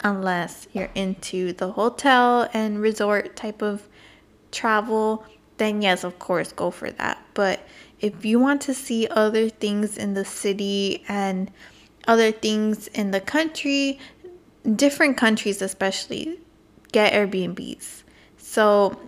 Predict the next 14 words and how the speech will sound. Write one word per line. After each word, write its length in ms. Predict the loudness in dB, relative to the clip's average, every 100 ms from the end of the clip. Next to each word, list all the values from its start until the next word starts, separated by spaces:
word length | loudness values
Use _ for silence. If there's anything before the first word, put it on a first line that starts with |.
| -20 _ _
when 280 | 0 0 0 -2
I 340 | 2 4 4 2
planned 480 | -2 2 2 0 0
that 340 | 2 2 2
third 300 | 0 0 0
Europe 280 | 2 2 0
trip 280 | -4 -4 -4
on 140 | -6 -4
my 160 | -4 -4
own, 400 | -4 0 0 0 0
I 280 | 0 0 -4
just 500 | -2 4 4 4 -2
got 220 | -2 -2 0
Airbnbs. 800 | -4 -6 -8 -10 -12 -14 -18